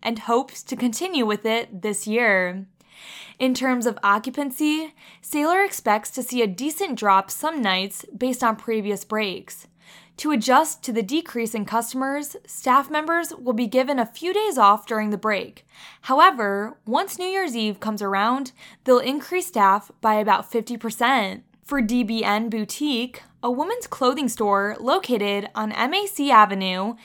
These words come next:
expects to be open most of the winter break. But also, the boutique's online store is open to customers, where they can browse for their selection.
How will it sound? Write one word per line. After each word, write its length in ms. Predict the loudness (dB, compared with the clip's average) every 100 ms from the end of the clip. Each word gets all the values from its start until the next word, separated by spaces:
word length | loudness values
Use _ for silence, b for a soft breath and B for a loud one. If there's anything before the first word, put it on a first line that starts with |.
| B B -8
expects 500 | -6 -2 -2 -2 -4
to 60 |
be 160 | 0 4
open 480 | 4 4 0 0 -2
most 300 | 2 2 2
of 120 | 0
the 80 | 2
winter 260 | 4 2 2
break. 520 | 2 0 -2 -8 -20 b b b -4
But 100 | 4
also, 680 | 6 6 4 4 4 2 -4
the 80 | -4
boutique's 480 | -2 -2 -2 -4 -4 2
online 380 | 2 4 0
store 380 | -2 0 2 2
is 180 | 0 0
open 280 | 0 0 0
to 60 |
customers, 840 | 2 0 -2 -2 -2 -2 -4 -8 -12 2
where 120 | 2
they 120 | 4
can 160 | 0 0
browse 420 | 6 6 6 2
for 140 | -4
their 180 | 0 0
selection. 920 | 0 2 2 0 -6 -6 -6 -10 -12